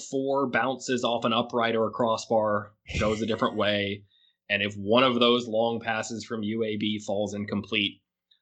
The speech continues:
Speaker 1: uh, we're sitting here previewing a C U S A championship game. So.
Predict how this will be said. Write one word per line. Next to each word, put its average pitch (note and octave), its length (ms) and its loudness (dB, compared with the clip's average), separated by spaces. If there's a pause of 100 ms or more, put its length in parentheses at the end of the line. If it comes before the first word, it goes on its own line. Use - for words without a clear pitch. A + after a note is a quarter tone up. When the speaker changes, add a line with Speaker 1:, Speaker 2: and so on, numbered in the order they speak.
(200)
Speaker 1:
uh, G#2 400 2
we're A#2+ 140 2
sitting D3 280 4
here D3 180 4
previewing C#3+ 640 2 (120)
a A#2 120 2
C B2+ 160 2
U B2 100 6
S A#2 100 2
A A#2 100 6
championship G2 500 -2
game. A#1+ 240 -14 (640)
So. F#2 580 -4